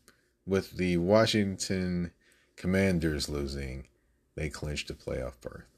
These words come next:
So, hey, all isn't bad, Dallas Cowboys. <laughs> All right, we're gonna take a quick break, and when we come back,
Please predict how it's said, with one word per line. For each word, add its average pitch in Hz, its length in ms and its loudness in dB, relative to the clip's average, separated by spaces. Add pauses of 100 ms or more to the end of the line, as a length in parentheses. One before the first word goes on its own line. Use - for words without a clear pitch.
(220)
So, 95 320 6
hey, 69 340 -2 (260)
all 110 580 6 (120)
isn't 85 500 0
bad, 67 500 -6 (320)
Dallas 71 360 -4
Cowboys. - 720 -14 (180)
<laughs> - 80 -2 (880)
All 98 160 8
right, 76 180 2
we're 101 80 2
gonna 117 160 8
take 107 260 6
a 92 140 0
quick 82 340 0
break, 107 640 4
and 90 140 -6
when 110 100 2
we 110 60 2
come 90 220 0
back, 82 340 0